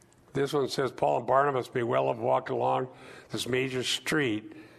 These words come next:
in Pisidian Antioch." So that's t-, today what it looks like in Pisidian Antioch, where Paul was.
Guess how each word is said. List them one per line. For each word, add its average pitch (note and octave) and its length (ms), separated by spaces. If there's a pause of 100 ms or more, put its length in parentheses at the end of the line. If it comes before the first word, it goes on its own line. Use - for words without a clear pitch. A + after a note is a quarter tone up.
(260)
in A2 140
Pisidian B2 640
Antioch." A2 640
So A2+ 140
that's B2 280 (540)
t-, - 140 (240)
today C3+ 400
what G#2+ 180
it A#2 80
looks A2+ 300
like A#2 280 (680)
in - 60
Pisidian B2 580
Antioch, A2 760 (1080)
where B2+ 160
Paul A#2 400
was. A2+ 400